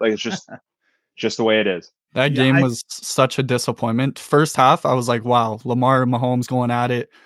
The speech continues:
Speaker 3: Lamar threw that bomb to Zay Flowers. I was like, "This is gonna be back and forth." And then second half, both teams disappointed. I don't even think just the Ravens, like, the Chiefs,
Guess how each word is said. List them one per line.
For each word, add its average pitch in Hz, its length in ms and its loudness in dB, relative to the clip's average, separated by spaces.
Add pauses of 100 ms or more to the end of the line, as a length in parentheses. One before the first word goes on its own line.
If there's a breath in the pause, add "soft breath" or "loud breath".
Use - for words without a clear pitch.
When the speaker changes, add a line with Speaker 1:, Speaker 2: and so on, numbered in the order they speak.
(160 soft breath)
Speaker 3:
Lamar 131 240 2
threw 139 160 -2
that 127 200 2
bomb 127 280 2
to 131 100 0
Zay 127 220 0
Flowers. 123 500 0
I 120 60 0
was 120 80 -2
like, 117 160 -2
"This - 180 -6
is 127 80 -4
gonna 120 140 0
be 117 300 0
back 123 320 2
and 120 120 -4
forth." 123 340 -2 (380)
And 123 100 -4
then 120 140 -2
second 135 380 2
half, 120 300 0
both 156 220 4
teams 123 280 0
disappointed. 113 560 -4
I 120 100 -6
don't 160 140 2
even 139 120 0
think 127 180 -2
just 123 180 -6
the 117 100 -2
Ravens, 120 400 -4
like, 117 140 -10
the - 60 -12
Chiefs, - 520 -4